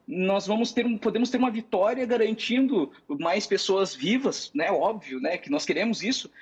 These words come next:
só que, ao mesmo tempo, nós vamos ter um impacto da vida dessas pessoas no longo prazo com impacto na economia. Então, exige,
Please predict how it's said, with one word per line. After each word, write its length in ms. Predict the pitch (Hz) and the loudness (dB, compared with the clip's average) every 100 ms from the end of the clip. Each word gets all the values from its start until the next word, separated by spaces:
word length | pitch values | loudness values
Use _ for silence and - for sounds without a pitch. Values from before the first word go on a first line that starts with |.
| - - | -20 -8
só 240 | - 214 | -2 0
que, 100 | 240 | 2
ao 60 | 240 | 0
mesmo 320 | 226 233 247 | 0 0 0
tempo, 240 | 226 220 240 | 2 0 2
nós 160 | 233 | 2
vamos 180 | 240 254 | 2 2
ter 100 | 233 | 2
um 40 | |
impacto 580 | 247 240 254 247 262 262 | 2 2 0 -2 -4 -2
da 120 | 240 | 0
vida 300 | 202 180 285 | 0 0 -2
dessas 280 | 269 240 226 | -2 -4 -4
pessoas 340 | 208 214 226 233 | -4 0 0 0
no 80 | |
longo 160 | 233 220 | -2 -2
prazo 300 | 208 - - | -2 0 0
com 40 | |
impacto 300 | 240 226 226 | -2 -2 -4
na 120 | 233 240 | -8 -6
economia. 520 | 247 247 214 220 - - - - | -4 -2 -2 -4 -6 -8 -6 0
Então, 320 | 190 220 254 | 2 2 0
exige, 960 | 233 233 165 226 311 285 185 156 123 | 0 0 2 2 4 2 2 2 2